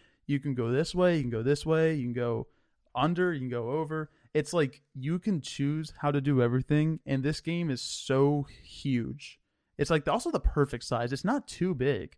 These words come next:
It's, it's, but it's still massive. And in, like, in terms of, like, virtual square footage, it's not, like, the biggest of all time or anything,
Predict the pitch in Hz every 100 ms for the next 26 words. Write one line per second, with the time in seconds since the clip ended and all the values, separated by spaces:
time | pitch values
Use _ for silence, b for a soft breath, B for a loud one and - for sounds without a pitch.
0 | b b b b 143 143 - 151 143 -
1 | 151 135 - - 185 170 127 123 131 135
2 | - 117 117 147 147 147 143 151 147 -
3 | 208 233 190 127 - _ _ _ _ _
4 | _ _ _ 127 131 131 - 143 143 147
5 | - - 147 135 123 - 120 127 151 165
6 | - 143 165 160 156 - 123 - 120 135
7 | 127 135 123 123 - 113 117 139 151 151
8 | 170 180